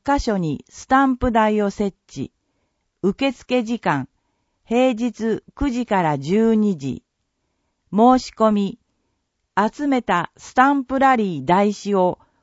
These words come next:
本郷町観光協会へ郵送、または郵便受けに投函。スタンプラリー台紙のダウンロード。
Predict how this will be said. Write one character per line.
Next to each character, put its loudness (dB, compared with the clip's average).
本 4
郷 4
町 0
観 0
光 2
協 0
会 -4
へ -4
郵 0
送、 -2
ま 0
た 0
は 0
郵 0
便 0
受 -4
け -4
に -6
投 2
函。 -2
ス -20
タ 2
ン -4
プ -6
ラ 2
リ -4
ー -14
台 0
紙 -8
の -2
ダ 0
ウ 0
ン 0
ロ 0
ー -4
ド。 -6